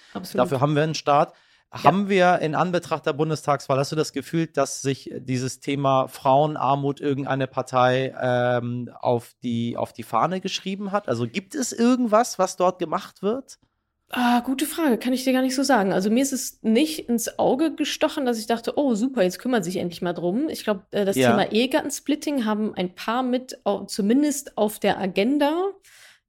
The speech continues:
Speaker 1: Ähm,
Speaker 2: Ja.
Speaker 1: ein paar, die sich aber auch ganz klar dagegen positionieren, zu sagen, „Es bleibt so, wie es ist.“ Ja, Ehegattensplitting
Speaker 2: Ja.
Speaker 1: kann man ja auch,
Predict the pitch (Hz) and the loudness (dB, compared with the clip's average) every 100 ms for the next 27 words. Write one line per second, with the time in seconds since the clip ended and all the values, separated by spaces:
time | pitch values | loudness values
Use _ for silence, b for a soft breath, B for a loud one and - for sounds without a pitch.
0 | _ 214 208 110 110 214 220 214 208 202 | _ 2 6 4 4 2 2 0 2 2
1 | 196 196 208 - 208 185 190 262 269 262 | 4 2 -2 0 2 2 2 0 0 -2
2 | 262 269 262 262 196 190 190 - 185 180 | -2 -2 0 -2 -2 -2 -4 -2 -2 -2
3 | 170 170 - 339 - - - 202 185 208 | -4 -2 0 0 -2 -10 -2 0 2 2
4 | 214 - 117 107 214 214 208 202 196 - | 0 0 2 4 2 -2 0 2 2 2
5 | 208 - | 0 -2